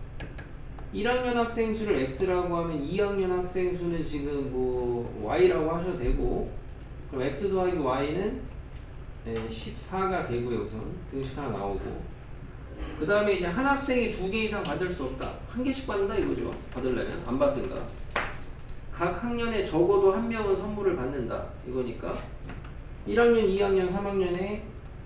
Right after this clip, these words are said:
네 개를 나눠줄 수 있는 방법은 몇 가지냐? 누군가 몇 개 학년인가는 두 개를 받아야 되겠죠. 네, 두 개 하나 하나 받든가 하나 두 개 하나 받든가 하나 하나 두 개 받든가 이렇게 분류를 하셔야 되겠죠. 그 다음에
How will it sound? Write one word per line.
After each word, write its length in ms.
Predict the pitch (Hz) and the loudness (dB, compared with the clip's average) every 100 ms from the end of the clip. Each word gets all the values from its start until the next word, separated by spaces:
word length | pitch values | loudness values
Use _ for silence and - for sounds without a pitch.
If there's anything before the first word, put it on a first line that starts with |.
| - - | -10 -2
네 280 | 123 170 202 | 6 8 8
개를 260 | 214 208 | 6 6
나눠줄 400 | 160 139 175 170 | 6 6 2 0
수 160 | 160 170 | -2 -2
있는 220 | 160 143 | 0 0
방법은 480 | 139 131 131 156 160 | 0 0 0 0 0
몇 180 | 117 135 | 0 -2
가지냐? 460 | 156 131 117 95 - - - - - - - | -2 -2 -2 -4 -6 -10 -12 -12 -12 -12 -6
누군가 360 | 151 208 220 208 | -2 2 4 4
몇 240 | 165 180 | 4 2
개 120 | 220 214 | 4 4
학년인가는 680 | 220 220 214 208 190 185 | 6 6 6 4 2 0
두 160 | 175 165 | 0 2
개를 240 | 196 190 - | 4 4 4
받아야 300 | 131 147 143 | 0 -2 -2
되겠죠. 400 | 107 101 - - - - - | -4 -6 -10 -10 -10 -10 -10
네, 120 | 113 | -10
두 240 | - 156 170 | -6 -2 2
개 120 | 180 | 4
하나 300 | 180 185 180 | 4 2 2
하나 280 | 170 180 175 | 0 0 -2
받든가 760 | 151 143 143 139 175 196 226 - - - - - | -2 -2 -2 -2 0 0 -2 -6 -10 -10 -10 -8
하나 260 | - 208 196 | -2 0 0
두 140 | 170 | 0
개 100 | 160 | -2
하나 220 | 160 170 156 | 0 0 0
받든가 720 | 139 - 131 135 170 180 180 - | -2 -4 -4 -2 -2 -2 -4 -4
하나 220 | 190 180 | -2 -2
하나 220 | 180 170 | -2 -2
두 140 | - | -4
개 120 | 123 117 | -4 -4
받든가 400 | 104 - - - | -4 -6 -8 -8
이렇게 300 | - - - | -8 -8 -8
분류를 320 | 156 165 160 | -4 -2 -2
하셔야 220 | 165 165 160 | -2 -2 -2
되겠죠. 340 | 117 117 - - - - - - - - - - - - 196 | -4 -6 -8 -10 -10 -10 -10 -10 -10 -12 -12 -12 -12 -10 -8
그 60 | 208 | -4
다음에 220 | 220 208 | -2 0